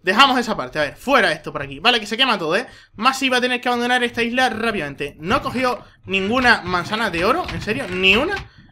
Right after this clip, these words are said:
¿Ni una manzana de oro? No puede ser. Pues nada, esta es la suerte de los O P G. Vale, ¿a dónde vamos, Masi? A ver. A ver, ¿a qué sitio podemos ir? Ahí hay un señor.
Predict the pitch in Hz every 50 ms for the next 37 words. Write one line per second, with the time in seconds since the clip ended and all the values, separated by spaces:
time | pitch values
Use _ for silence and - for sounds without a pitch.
0 | _ - 156 175 214 262 311 302 269 247 240 269 254 254 240 240 262 285 381 415
1 | - - - - - - - - 165 165 - 156 151 156 - - 220 165 131 131
2 | - - - - - _ - 196 220 214 160 131 - - 233 240 240 269 247 233
3 | - 262 277 - - 285 269 214 220 262 262 262 254 254 - - 220 202 190 -
4 | - 135 127 156 180 190 160 131 - - 208 240 285 277 254 220 165 147 143 139
5 | 143 185 214 - - 151 143 156 147 120 - - - - - - - - - -
6 | - - 214 226 202 165 - - - 220 240 233 311 285 - 285 285 247 269 247
7 | 214 226 220 202 180 160 165 160 156 156 - - 226 269 285 277 262 254 247 240
8 | - - 208 180 156 151 139